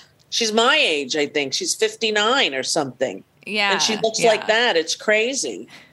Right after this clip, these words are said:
Speaker 2: Okay. I, yeah, I had to know, are you improving some of the lines? Are you bringing some, because when you were going into the story about the jet ski place in Miami, I'm like, "Is this Rosie, or is it just the writers who know Rosie?"
Speaker 1: It's written. It's all written.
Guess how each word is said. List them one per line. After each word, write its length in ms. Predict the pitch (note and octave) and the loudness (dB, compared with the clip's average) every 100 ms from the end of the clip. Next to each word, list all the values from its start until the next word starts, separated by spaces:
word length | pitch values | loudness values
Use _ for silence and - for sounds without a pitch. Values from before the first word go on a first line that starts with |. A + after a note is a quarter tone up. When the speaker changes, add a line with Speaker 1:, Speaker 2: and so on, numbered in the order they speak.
| _ _ | _ _
Speaker 2:
Okay. 380 | A3 C4 A#3 F3+ - - - | -2 0 0 0 -6 -20 -4
I, 220 | - D4+ - | 0 2 0
yeah, 260 | C#4 A3 F3+ | 2 2 2
I 120 | B3 | 0
had 300 | C4 - F#4+ | -2 -2 -2
to 80 | - | -2
know, 640 | D#4 C#4 B3+ B3+ B3 A#3+ - | -2 2 2 2 4 2 2
are 140 | - A#3+ | 2 2
you 480 | A3 A#3+ D4+ D#4 C#4+ - | 2 0 0 0 -2 0
improving 640 | B3 D#4 - E4 D#4+ D#4+ | -2 -2 0 0 0 -2
some 220 | D#4 D#4 D4+ | -2 -2 0
of 40 | |
the 100 | D4+ | -2
lines? 560 | C#4+ C#4+ C#4+ C#4 C#4 B3+ | 0 0 0 0 -2 0
Are 80 | B3+ | 0
you 140 | A#3+ B3 | 0 -2
bringing 240 | C4+ C#4+ | -2 -2
some, 240 | C#4 C#4+ C#4 | -4 -6 -4
because 320 | A#3+ C4 C#4 | -4 -2 -2
when 200 | C4 C4+ | 0 0
you 140 | C4+ C4+ | 0 0
were 120 | C4+ | -2
going 340 | B3 C#4 D4 | -2 -2 -2
into 140 | D4 D4 | -4 -4
the 360 | B3 B3 A#3+ A3+ - - - | -2 0 0 -2 -10 -18 -10
story 340 | - B3+ B3+ | -4 0 2
about 220 | A#3+ A3+ | 2 0
the 80 | G#3+ | -2
jet 320 | A3 A#3+ - - | -4 -2 -2 -2
ski 220 | - B3+ | -2 -4
place 420 | A3 B3+ A3+ A3+ | -2 2 2 0
in 120 | G#3 | -2
Miami, 1000 | F#3+ F#3 G3+ C4 C4+ B3+ A#3+ A#3 A3 A3 | 0 0 2 2 0 0 0 0 2 0
I'm 260 | G#3 G#3 G3+ | 0 -2 0
like, 280 | F#3+ F3+ - | 0 -2 -2
"Is 200 | A#3 A3+ | -2 -2
this 300 | G#3+ G#3 - | -4 -6 -2
Rosie, 480 | C#4+ D#4 D#4+ D#4+ D4 | 0 0 0 -2 0
or 80 | B3 | 0
is 160 | G#3+ | 0
it 140 | G#3+ F#3+ | -4 -2
just 280 | B3 A#3 | -2 -2
the 100 | - G#3 | -4 0
writers 420 | G#3+ G#3+ G3+ - | 0 0 -2 -4
who 100 | F#3 | -2
know 260 | F#3+ G#3 G#3 | 0 0 2
Rosie?" 600 | G#3 G3+ G3 G3 F#3 F#3 | 2 0 0 0 2 2
Speaker 1:
It's 80 | |
written. 340 | G3 F#3+ B2 A2+ | 2 2 -4 -10
It's 160 | - | -2
all 260 | D#3+ E3 E3 | 2 4 4
written. 360 | D3 - G#2+ | 0 -2 -8